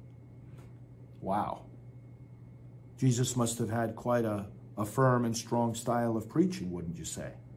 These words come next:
And then it, he goes on, "Others say Elijah."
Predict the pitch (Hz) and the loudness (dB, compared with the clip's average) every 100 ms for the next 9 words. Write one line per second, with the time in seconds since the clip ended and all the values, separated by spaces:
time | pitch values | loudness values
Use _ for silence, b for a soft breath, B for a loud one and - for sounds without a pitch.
0 | - - - b b b b b b - | -18 -18 -18 b b b b b b -18
1 | - - - - 143 214 202 185 - - | -18 -18 -2 8 12 12 12 12 6 -6
2 | - - - 190 185 175 190 190 170 202 | -10 -8 2 12 12 12 12 12 12 12
3 | 208 - 202 190 170 170 214 220 147 131 | 12 10 12 12 12 10 10 8 6 4
4 | 107 | 2